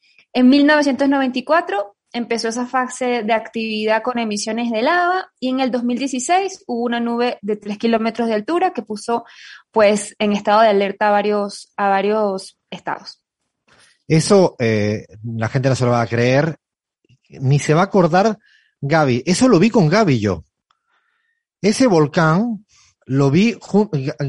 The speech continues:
Speaker 2: a, menos mal, porque digo, Gaby está, me ha puesto una cara, no sabe la gente, yo, la, la gente me, eh, me estaba diciendo ahora, yo lo estaba diciendo así, al, al aire en vivo, y Gaby me estaba dejando por mentiroso. Ha sido tres segundos que he dicho, "Tierra, trágame", pero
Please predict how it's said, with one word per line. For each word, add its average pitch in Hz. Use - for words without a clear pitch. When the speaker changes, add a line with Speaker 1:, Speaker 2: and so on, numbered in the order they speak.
Speaker 2:
a, 135
menos 131
mal, 151
porque 143
digo, 123
Gaby 170
está, 156
me 160
ha 185
puesto 196
una 202
cara, 214
no 170
sabe 202
la 185
gente, 180
yo, 143
la, 139
la 135
gente 202
me, 175
eh, 143
me 147
estaba 185
diciendo 180
ahora, 196
yo 180
lo 220
estaba 220
diciendo 185
así, 196
al, 135
al 135
aire 175
en 165
vivo, 208
y 156
Gaby 180
me 185
estaba 180
dejando 180
por 170
mentiroso. 156
Ha 160
sido 170
tres 208
segundos 233
que -
he 180
dicho, 180
"Tierra, 185
trágame", 175
pero 151